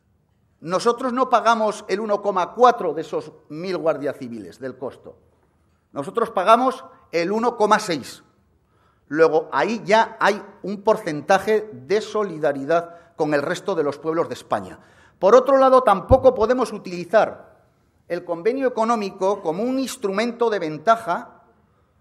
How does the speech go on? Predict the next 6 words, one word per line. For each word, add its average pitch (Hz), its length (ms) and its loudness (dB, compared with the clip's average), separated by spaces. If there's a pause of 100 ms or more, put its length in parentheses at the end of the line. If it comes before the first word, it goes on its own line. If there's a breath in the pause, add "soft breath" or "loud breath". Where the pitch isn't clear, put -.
(100)
a 156 100 0
fin 233 200 -6
de 226 140 2
conseguir 208 800 -6
ciertos 214 440 -2
espacios 214 760 -6